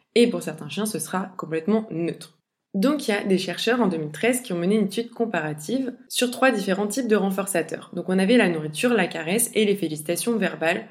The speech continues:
pour renforcer un comportement que les chiens connaissent déjà. Ici c'était la commande verbale, viens.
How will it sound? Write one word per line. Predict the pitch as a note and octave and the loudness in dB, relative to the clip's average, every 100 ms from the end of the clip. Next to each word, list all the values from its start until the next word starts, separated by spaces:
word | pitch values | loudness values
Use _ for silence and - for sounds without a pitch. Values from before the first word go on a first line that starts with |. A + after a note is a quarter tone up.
| - | -16
pour | - B3 | 0 2
renforcer | G3 D#3+ - A#3+ B3 | 4 0 0 2 2
un | G3 | -2
comportement | F#3 D#3 D3+ F3 A3 | -2 -4 -4 -2 0
que | A3 | 0
les | D#3+ | 0
chiens | D3+ G#3 G#3+ | 0 -4 -4
connaissent | F#3 F3 F#3 | -2 -2 -2
déjà. | D#3 D3+ E3 G3 | -2 -2 -2 -2
Ici | - A3+ | 0 0
c'était | A#3+ A3+ | 2 4
la | A#3 F#3+ | 6 6
commande | F3 E3+ D#3 | 2 -2 -2
verbale, | E3 D#3+ G3 G#3+ - | -2 2 2 0 -6
viens. | D#3 D3+ D3+ | -10 -8 -8